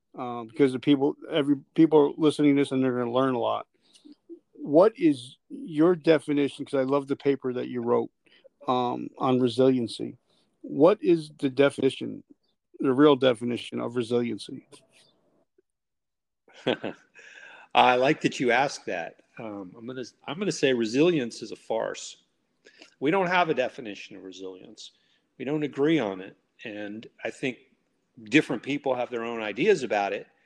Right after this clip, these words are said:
Speaker 2: but I don't think we've got a coherent understanding of what we're even talking about when we say resilience. So, for example,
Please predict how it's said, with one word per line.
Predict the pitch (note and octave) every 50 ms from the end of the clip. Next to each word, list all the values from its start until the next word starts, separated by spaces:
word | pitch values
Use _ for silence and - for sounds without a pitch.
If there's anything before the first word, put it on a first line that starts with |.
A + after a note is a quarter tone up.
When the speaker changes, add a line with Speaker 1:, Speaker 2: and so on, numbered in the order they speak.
| _ _ _ _ _ _ _ _ -
Speaker 2:
but | A#2+ A2
I | A2+ C3
don't | C#3 C#3 B2+
think | - D3+ B2 B2
we've | A#2 G#2
got | - A#2+ A2 G#2+
a |
coherent | - - - G#2+ F#2+ - - A#2+ A2 G#2+ G#2 A2 _ _ _ _ _ -
understanding | - A#2+ G#2+ G2 - - - A2+ A2 A2 G#2+ G#2+ G2+
of | F#2+ F#2+
what | G2+ G2+ -
we're | G2 G2+
even | G2+ F#2+ F2+ F2
talking | - - - E3 D#3+ - - - B2
about | G2+ F#2+ G2+ G2 G2+ G#2 A2
when | G#2 G2
we | G2+ G2+
say | - - G#2+ G2+ F#2
resilience. | F#2 F#2 F2 F#2 G2 F#2+ F#2 F2+ _ _ - - - _ _ - - _ _ _ -
So, | - C3 A2+
for | - C#3+ A#2+
example, | G#2 - B2+ A#2+ A2+ - B2 A#2+ A#2 - _